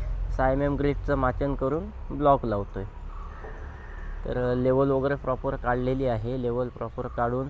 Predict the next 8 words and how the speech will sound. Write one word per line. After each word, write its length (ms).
माचन 420
करून 360
आता 160
प्युअर 300
ब्लॉक 240
लावतोय. 420
तर 60
ही, 720